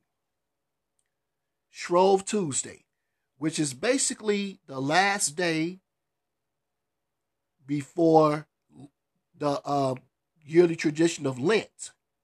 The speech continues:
Shrove Tuesday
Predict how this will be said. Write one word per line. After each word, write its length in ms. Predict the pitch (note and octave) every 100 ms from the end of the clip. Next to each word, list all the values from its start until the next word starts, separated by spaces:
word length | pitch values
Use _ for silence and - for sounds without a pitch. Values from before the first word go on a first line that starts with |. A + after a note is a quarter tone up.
| _ _ _ _ _ _ _ _ _ _ _ _ _ _ _ _ _ _
Shrove 560 | - - F#3 G3 F#3+
Tuesday 800 | - A#3+ A#3+ G3+ - D#3+ E3+ F#3